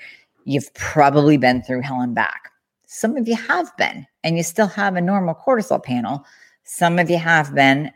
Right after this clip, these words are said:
and you're flatlined, and you're tr-, in true adrenal exhaustion. Cortisol is incredibly important for the thyroid, but I think the term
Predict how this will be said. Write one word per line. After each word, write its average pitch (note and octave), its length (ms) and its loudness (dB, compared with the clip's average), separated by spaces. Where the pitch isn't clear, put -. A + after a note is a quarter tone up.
and C#3 160 0
you're C#3 140 -2
flatlined, C#3 640 -2
and D3+ 100 -4
you're C#3 140 -2
tr-, - 180 -18
in D3+ 180 -2
true C#3+ 460 4
adrenal C3 500 -2
exhaustion. A#2+ 840 -2
Cortisol G3+ 460 6
is D3+ 80 0
incredibly D3+ 600 0
important B2+ 400 -4
for B2 100 -4
the A#2+ 100 -6
thyroid, D3 720 4
but E3 80 6
I D#3 80 6
think D#3+ 260 0
the C#3+ 160 -6
term D#3 480 -2